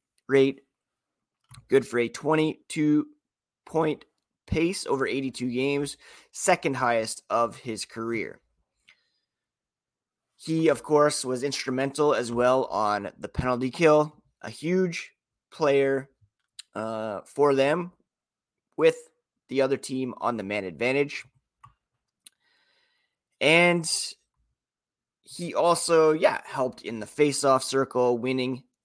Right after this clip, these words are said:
three hundred and fifty-four face-offs for a success rate of fifty-nine point three, which was the second highest of his career. So very important on the penalty kill,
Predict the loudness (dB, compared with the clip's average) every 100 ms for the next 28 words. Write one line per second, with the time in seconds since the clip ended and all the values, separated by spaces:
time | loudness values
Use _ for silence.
0 | _ -4 2 2 4 2 -2 -4 -8 -6
1 | -10 -8 -4 -2 -2 -4 -10 _ _ -6
2 | -4 -2 0 0 -2 -6 -8 -2 -2 -2
3 | -6 -4 -4 -6 -10 -12 -12 -10 2 2
4 | 2 0 -2 -2 -6 _ _ _ _ -4
5 | -4 -2 -6 -6 -8 -10 -10 _ _ -2
6 | 0 0 -4 -8 _ _ -4 -4 -6 -6
7 | -4 -2 -4 -8 -12 -12 -10 -6 -4 -2
8 | -4 -6 -4 -2 0 0 -6 -6 -4 -4
9 | -6 -12 -12 -12 -8 -8 -10 _ -20 -20
10 | -20 _ -12 4 6 8 8 6 -4 0
11 | 4 4 2 -6 _ _ _ _ _ -4
12 | -4 -2 0 2 0 0 2 6 4 2